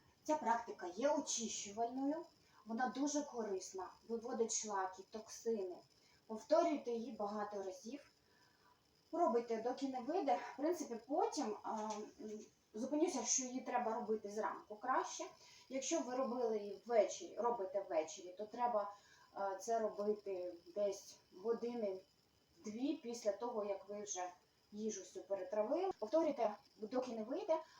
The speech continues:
Потім, коли вже буде все виходити, достатньо зранку зробити прокруток стільки, скільки ви можете в одну сторону, прокруток, е,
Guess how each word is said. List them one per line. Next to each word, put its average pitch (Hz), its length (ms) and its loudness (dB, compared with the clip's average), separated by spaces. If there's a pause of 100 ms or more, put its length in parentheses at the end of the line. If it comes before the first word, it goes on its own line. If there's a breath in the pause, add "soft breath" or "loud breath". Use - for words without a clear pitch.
(180)
Потім, 311 340 4
коли 269 180 2
вже 240 140 0
буде 220 160 0
все 269 140 -2
виходити, 214 440 0
достатньо 330 480 0
зранку 285 340 2
зробити 226 400 -2
прокруток 247 540 -2
стільки, 226 300 -6
скільки 226 200 -10
ви 226 60 -2
можете 208 260 -2
в 214 40 -4
одну 339 160 0
сторону, 370 420 2 (240 loud breath)
прокруток, 262 580 -2 (120)
е, - 40 0